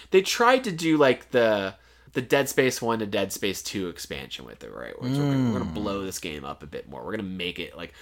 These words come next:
Speaker 1: more than just the single location experience,"
Speaker 2: We're gonna
Speaker 1: right?
Speaker 2: add all these characters.
Speaker 1: Yeah,
Speaker 2: Yeah.
Speaker 1: and, uh, like, I respect the effort for sure. I just think a lot of it didn't land for me, and it's like,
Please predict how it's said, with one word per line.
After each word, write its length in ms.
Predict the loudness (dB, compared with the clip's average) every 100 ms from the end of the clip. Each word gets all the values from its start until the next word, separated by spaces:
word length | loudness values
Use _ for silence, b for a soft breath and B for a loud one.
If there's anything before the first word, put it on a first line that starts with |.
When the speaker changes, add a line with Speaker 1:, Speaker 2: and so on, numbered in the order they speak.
| b
Speaker 1:
more 320 | -2 2 4
than 120 | 2 -2
just 220 | -6 -6
the 80 | -6
single 440 | -4 -4 -4 -4
location 520 | -6 -6 -8 -8 -10
experience," 500 | -12 -14 -12 -12 -10
Speaker 2:
We're 80 | -4
gonna 100 | 0
Speaker 1:
right? 80 | 6
Speaker 2:
add 120 | 8 8
all 300 | 8 8 6
these 180 | 2
characters. 580 | 6 6 6 0 -6 -6
Speaker 1:
Yeah, 380 | 2 6 6 6
Speaker 2:
Yeah. 340 | 4 0 -2 -2
Speaker 1:
and, 200 | -2 -2
uh, 220 | -2 -2
like, 140 | 0 6
I 60 |
respect 640 | 8 8 6 4 4 -10 -2
the 180 | -2 2
effort 420 | 0 0 -6 -6
for 200 | -2 0
sure. 300 | 0 -2 0
I 120 | -2
just 140 | -4 -4
think 120 | -4
a 60 | 0
lot 180 | 2 2
of 80 |
it 160 | -2 -4
didn't 220 | -6 -6
land 220 | -8 -10 -10
for 80 |
me, 180 | -6 -4
and 180 | -6 -10
it's 100 | -10
like, 220 | -10 -10